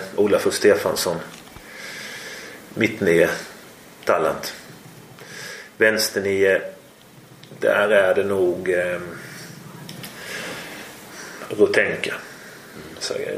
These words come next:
Rutenka. Mitt sex, eh, Rolando Rios och målvakt Arpad Sterbik, både framåt och bakåt.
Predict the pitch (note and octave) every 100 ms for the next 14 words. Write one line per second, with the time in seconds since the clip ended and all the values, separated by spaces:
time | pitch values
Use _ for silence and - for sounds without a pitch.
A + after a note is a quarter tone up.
0 | - - G#2 - - - - - A#2+ A#2
1 | - - - - - - - - - -
2 | A#2+ G#2+ G#2 G2 F#2 G2+ G#2 G2 F2+ E2+
3 | - - G2 G2+ G2+ F2 D#2 - - F#2+
4 | - - - G1+ G1+ - - G#1 G#1 -
5 | - - - - - - - - -